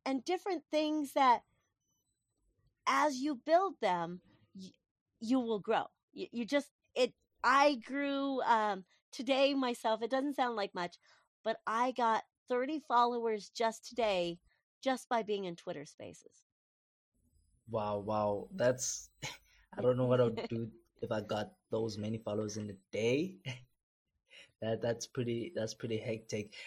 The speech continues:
Speaker 2: And do you perhaps use it to, to, to grow your influence, um, or authority in the
Speaker 1: Yes.
Speaker 2: space as
Speaker 1: <laughs>
Speaker 2: oh, okay, that's,
Speaker 1: Yes.
Speaker 2: that's quite interesting. And you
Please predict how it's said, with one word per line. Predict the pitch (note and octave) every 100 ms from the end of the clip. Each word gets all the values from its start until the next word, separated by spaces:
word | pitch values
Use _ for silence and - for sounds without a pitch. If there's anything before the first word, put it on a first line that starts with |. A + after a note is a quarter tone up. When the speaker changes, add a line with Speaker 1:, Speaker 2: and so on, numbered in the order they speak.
| -
Speaker 2:
And | C3+ C#3 - _ _ _ _ _ _ _ _ _ _ -
do | D3
you | D3 D3+ D3+ D3 -
perhaps | C#3+ D3 D3+
use | C#3+ C#3+ C#3+ C#3+
it | C#3+ -
to, | - B2+ B2+
to, | B2 B2 G#2+ - _ _ -
to | A#2+ A#2 -
grow | A2+ A#2 B2
your | A#2+ A#2
influence, | B2 B2+ B2+ B2 C#3 - - _ _ _ -
um, | G#2+ G#2+ A2 -
or | A2 A2
authority | - B2 A#2 B2 B2 - C#3 E3 - _ -
in | A2+
the | G#2+
Speaker 1:
Yes. | A#2+ -
Speaker 2:
space | A2 A2 A2
as | A2+ G#2 -
Speaker 1:
<laughs> |
Speaker 2:
oh, | - G#2+ G#2 G#2
okay, | G#2 - G2 G2+ G2
that's, | G2 G3
Speaker 1:
Yes. | -
Speaker 2:
that's | - G#2
quite | B3+ G#2+ G#2
interesting. | G#2 - G#2+ - G#2 G2 - -
And | A2 A#2 A2 - - _
you | A2 A2+ A2+ A2+ A2+ A2+